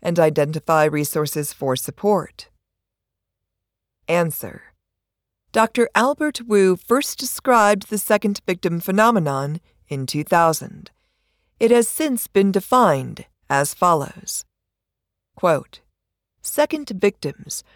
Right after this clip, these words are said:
are healthcare providers who are involved in an unanticipated adverse patient event,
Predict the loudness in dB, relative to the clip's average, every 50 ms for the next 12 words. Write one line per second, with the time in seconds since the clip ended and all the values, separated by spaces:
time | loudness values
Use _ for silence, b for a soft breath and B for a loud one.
0 | b b b b b 0 0 2 2 0 -2 -2 -4 -4 0 2 2 2 2 2
1 | 4 4 4 6 4 4 2 0 0 0 2 4 4 4 4 4 2 2 4 4
2 | 4 4 2 0 -4 -4 -2 -2 -2 -2 -4 -2 0 0 2 2 2 2 0 -2
3 | -2 -2 -2 -4 -4 -2 0 0 2 0 0 -2 -4 -4 0 0 0 0 0 -4
4 | -4 -4 -4 -4 -4 -4 -6 -4 -4 -4 0 2 2 2 2 0 -4 -10 -16